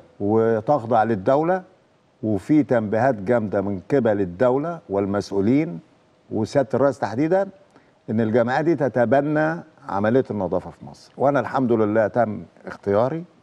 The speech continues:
أنا ورجالتي مسؤول عن مناطق الزبالين كلها، والجمعية ستساعدنا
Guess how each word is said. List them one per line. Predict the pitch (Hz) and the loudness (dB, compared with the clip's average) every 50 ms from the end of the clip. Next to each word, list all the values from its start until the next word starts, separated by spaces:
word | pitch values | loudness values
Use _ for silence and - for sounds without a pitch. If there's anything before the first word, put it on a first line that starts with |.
| _ - - | _ -6 -4
أنا | 101 98 98 | -4 -2 -2
ورجالتي | 92 90 87 90 101 120 135 139 - 165 165 - _ _ - - _ _ - | -2 -4 -4 -2 -2 -2 -2 -2 -6 -10 -10 -12 _ _ -20 -20 _ _ -6
مسؤول | 110 101 - - 139 143 123 | -6 -4 0 2 2 4 4
عن | 101 104 101 101 | 4 2 0 0
مناطق | 104 104 110 120 - - 117 | 0 0 0 0 0 0 -4
الزبالين | 110 90 101 104 101 120 135 139 | -4 -2 -2 -2 -2 -2 -4 -4
كلها، | 120 - - 135 151 165 190 180 - - - - - - _ _ _ - - | -4 -2 -2 0 0 -2 -2 -6 -12 -20 -20 -20 -20 -20 _ _ _ -8 -4
والجمعية | 101 110 123 127 123 113 127 120 117 117 123 151 170 170 175 175 165 160 151 | 2 4 4 4 4 4 2 0 0 0 0 2 2 4 4 4 4 2 0
ستساعدنا | - - 135 127 117 135 123 - - 135 123 117 110 123 160 156 147 156 165 175 185 196 202 185 | -2 -2 -2 -2 0 -2 -4 -2 2 2 4 4 4 4 2 0 0 0 0 0 0 0 -2 -4